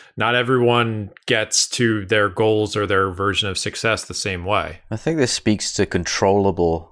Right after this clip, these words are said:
Speaker 2: versus uncontrollable goals. Like,
Speaker 1: Yes,
Speaker 2: when you set
Speaker 1: that's a
Speaker 2: a
Speaker 1: lot of it.
Speaker 2: Yeah, when you set a, uh, goal like win the U S Open,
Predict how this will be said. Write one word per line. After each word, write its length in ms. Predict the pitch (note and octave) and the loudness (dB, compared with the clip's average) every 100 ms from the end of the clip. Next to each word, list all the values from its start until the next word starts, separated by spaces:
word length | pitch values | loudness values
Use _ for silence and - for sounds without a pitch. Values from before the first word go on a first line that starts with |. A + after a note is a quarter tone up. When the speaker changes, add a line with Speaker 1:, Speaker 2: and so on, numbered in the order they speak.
| - | -18
Speaker 2:
versus 420 | F#2+ F#2 E2+ E2+ - | 0 2 2 -2 -2
uncontrollable 840 | G2 G2 - E2+ F2 D#2 D#2 D2+ | -2 -2 -4 -4 -2 0 -2 -4
goals. 380 | D2 D#2 D2 F2 | -2 -2 -2 0
Like, 140 | G2+ | 2
Speaker 1:
Yes, 140 | C#3 B2+ | 4 4
Speaker 2:
when 120 | C#3+ | 4
you 100 | C#3 | 2
set 360 | - - A2+ G#2 | 2 2 2 4
Speaker 1:
that's 40 | |
a 100 | G2+ | 2
Speaker 2:
a 60 | F#2 | 2
Speaker 1:
lot 120 | E2+ | -2
of 80 | E2+ | -6
it. 120 | E2+ - - - - | -8 -10 -20 -20 0
Speaker 2:
Yeah, 200 | A#2 G#2+ | 4 4
when 180 | A#2+ | 4
you 100 | B2+ | 2
set 320 | A#2 - A2 G2 | 0 2 4 4
a, 380 | G2 F#2 F#2 | 4 4 2
uh, 60 | F#2 | 2
goal 340 | G#2+ G2 F#2 F2+ | 4 4 4 4
like 260 | F2+ F2 | 2 2
win 300 | F#2 G2 G2 | 0 0 0
the 100 | F#2 | -2
U 240 | F2+ F#2 F2+ | 0 2 4
S 240 | E2+ - | 2 2
Open, 580 | G2+ G#2+ F#2+ E2+ E2 | 2 2 0 -2 -4